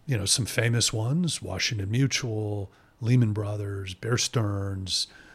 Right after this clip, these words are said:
Wachovia was also on the ropes.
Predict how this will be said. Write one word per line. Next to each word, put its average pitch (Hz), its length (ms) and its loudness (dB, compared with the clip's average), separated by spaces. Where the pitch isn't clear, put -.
Wachovia 117 840 2
was 117 160 -2
also 101 340 -2
on 98 200 -6
the 95 80 -6
ropes. 92 560 -4